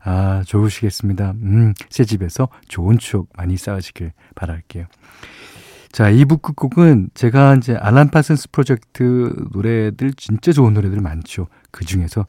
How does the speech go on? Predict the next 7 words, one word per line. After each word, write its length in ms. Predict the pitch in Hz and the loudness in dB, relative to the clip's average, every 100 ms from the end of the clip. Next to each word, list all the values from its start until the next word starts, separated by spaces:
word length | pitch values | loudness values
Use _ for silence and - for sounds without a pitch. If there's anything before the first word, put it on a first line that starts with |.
| _ | _
가장 460 | - - - 127 127 | -20 -18 -2 2 2
좋아하는 380 | - 82 82 80 | 0 -6 -6 -8
노래입니다. 420 | 80 82 87 - _ _ - - - - - - - _ | -10 -12 -14 -18 _ _ -20 -20 -20 -20 -20 -20 -20 _
이 340 | 110 110 110 113 | 0 4 4 4
암모니아 720 | 123 120 143 151 147 143 120 | 4 6 8 10 8 8 6
애비뉴라는 640 | 110 104 101 92 90 87 82 | 4 2 0 0 -2 -6 -8
노래인데요. 520 | 82 85 90 127 | -10 -12 -8 -8